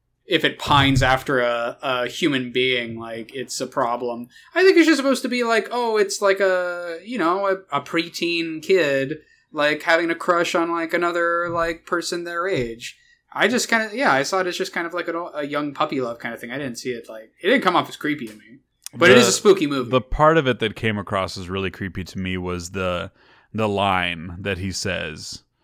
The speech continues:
Speaker 2: where he's, do you remember the part where he's, like, tucking Christina Ricci into bed, and the, you, we, just like Hook, we have another instance of, like, <sighs> him kissing her while she's falling asleep.
Speaker 1: Ye-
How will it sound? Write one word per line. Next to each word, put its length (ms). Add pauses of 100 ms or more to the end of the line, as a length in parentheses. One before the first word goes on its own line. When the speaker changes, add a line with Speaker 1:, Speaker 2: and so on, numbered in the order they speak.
(340)
Speaker 2:
where 200
he's, 400
do 100
you 60
remember 300
the 120
part 260
where 100
he's, 200
like, 220
tucking 340
Christina 420
Ricci 300
into 180
bed, 520
and 260
the, 260
you, 280
we, 180 (120)
just 240
like 180
Hook, 240
we 80
have 120
another 260
instance 460
of, 120
like, 300 (680)
<sighs> 520
him 600
kissing 520
her 480
while 280
she's 340
falling 340
asleep. 460
Speaker 1:
Ye- 140